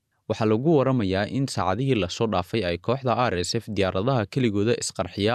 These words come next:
ay ku weerareen goobo kala duwan sida kaalimo shidaal iyo kaabayaal muhiim ah oo ku yaala gudaha magaalada dekedda leh ee Boorto Suudaan, halkaasoo ay bilo ka hor la wareegeen ciidanka militarigu. Waxaa lagu waramayaa in sidoo kale goobaha muhiimka ah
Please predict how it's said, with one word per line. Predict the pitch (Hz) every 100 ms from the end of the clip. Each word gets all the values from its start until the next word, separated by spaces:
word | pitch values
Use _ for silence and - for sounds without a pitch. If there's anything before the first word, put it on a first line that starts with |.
| -
ay | 90
ku | - 139
weerareen | 104 95 90 98 117 127 _ _ 104
goobo | 98 95 131
kala | 131 101
duwan | 85 90 113 -
sida | - 123 110
kaalimo | - 92 92 127
shidaal | - 95 98 110
iyo | 95 87
kaabayaal | 107 92 95 110 123
muhiim | 117 123 107
ah | 107 104 98
oo | 95 90
ku | -
yaala | 127 90 90 110 120 _ _ _
gudaha | 107 127 120
magaalada | 101 92 95 123 107 92
dekedda | - 120 101
leh | 110 117
ee | 104
Boorto | 92 101 - 101
Suudaan, | - 107 98 82 78 _ _ _
halkaasoo | 135 143 123 131 120 98
ay | 87
bilo | 87 117
ka | 131
hor | 117 107
la | 120
wareegeen | 107 92 87 98 104
ciidanka | 98 113 101 104
militarigu. | 98 95 - 101 87 139 76 _ _ _ 120
Waxaa | 110
lagu | 110 135 170
waramayaa | 127 131 104 95 82
in | 131
sidoo | - 139 107
kale | 107 123
goobaha | 104 113 127 98
muhiimka | 101 131 110 110
ah | 113